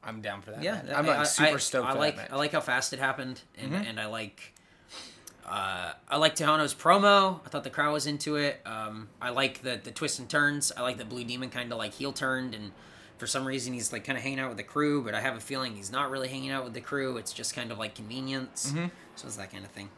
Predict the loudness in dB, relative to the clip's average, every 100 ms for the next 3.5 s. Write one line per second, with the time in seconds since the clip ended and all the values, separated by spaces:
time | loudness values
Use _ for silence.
0 | -20 -20 -20 -6 -6 -6 -10 -12 2 4
1 | 4 0 -2 -4 0 0 2 2 2 2
2 | -2 -2 2 2 0 -2 0 0 2 2
3 | 2 -2 -4 -8